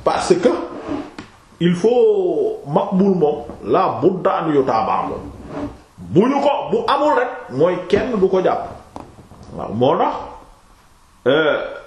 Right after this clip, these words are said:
Mahdi mii nii, moom loolu la, moom rek nag moo fi indi xadiis bi, naha an sawm yawmi Arafa bi Arafa.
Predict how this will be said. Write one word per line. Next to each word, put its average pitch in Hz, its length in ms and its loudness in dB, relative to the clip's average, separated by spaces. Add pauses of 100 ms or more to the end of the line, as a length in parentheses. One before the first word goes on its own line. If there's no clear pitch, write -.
(100)
Mahdi 147 520 2
mii 165 240 4
nii, 156 320 0 (640)
moom 131 320 2
loolu 135 200 2
la, 95 60 -2 (240)
moom 120 380 0
rek 113 260 0
nag 190 200 2
moo 156 140 2
fi 151 100 0
indi 135 160 0
xadiis 101 360 -2
bi, 90 120 -4
naha 139 400 0
an 139 80 -2
sawm 131 340 0
yawmi 127 240 2
Arafa 120 340 2
bi 185 100 0
Arafa. 131 340 -2